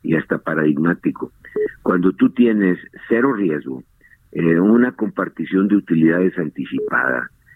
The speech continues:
eh, si el, ah, si el, como se ha dicho, si el, el privado no invierte, bueno, pues le quitas la licitación que le diste, o sea, le, le quitas la concesión que tú le otorgaste, la ley eso es lo que dice.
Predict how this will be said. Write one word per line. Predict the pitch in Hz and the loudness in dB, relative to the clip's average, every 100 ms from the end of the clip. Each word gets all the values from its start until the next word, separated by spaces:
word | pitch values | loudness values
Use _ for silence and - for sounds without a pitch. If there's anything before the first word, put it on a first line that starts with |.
| _ - | _ -4
eh, | 87 85 85 80 - - - - - | 0 2 4 2 -2 -18 -20 -6 2
si | 98 95 | 6 6
el, | 95 92 | 4 2
ah, | 90 90 90 - | 0 -4 -6 -8
si | 95 90 | -6 -4
el, | 85 73 - - _ | -4 -6 -10 -14 _
como | 92 87 | -4 -2
se | - 107 | 0 2
ha | |
dicho, | 104 113 - 82 | 4 2 0 -4
si | 82 85 | 2 2
el, | 78 76 76 71 | 4 4 2 2
el | 85 | 0
privado | - 92 92 101 107 101 | 2 2 2 0 -4 -6
no | 95 101 | -6 -8
invierte, | 101 101 104 98 - 92 - _ _ | -6 -2 -2 -4 -12 -18 -18 _ _
bueno, | - 143 | -6 -6
pues | - - | -6 -12
le | |
quitas | - 107 113 95 | -8 -8 -4 0
la | 92 | 2
licitación | 90 87 90 98 90 104 98 | 2 -2 -2 -2 0 0 2
que | 95 | 2
le | 92 | 4
diste, | 113 139 - 82 67 | 4 2 0 0 0
o | - | -2
sea, | 78 73 71 - - - - | -2 0 -2 -6 -20 -20 -2
le, | 107 85 82 78 | 2 4 4 4
le | 80 | 2
quitas | - 101 107 | 2 0 0
la | 90 | -2
concesión | - 85 78 78 - 107 107 | -2 -6 -4 -6 0 2 2
que | - | -2
tú | 80 90 | -2 2
le | 90 | 2
otorgaste, | 90 - 80 80 113 - 82 69 64 | 2 0 0 0 -4 -8 -10 -8 -8
la | 73 | -2
ley | 80 95 98 | 2 4 4
eso | 92 92 | 2 -2
es | 90 | -2
lo | |
que | - 71 | -2 0
dice. | 196 240 - | 2 2 -4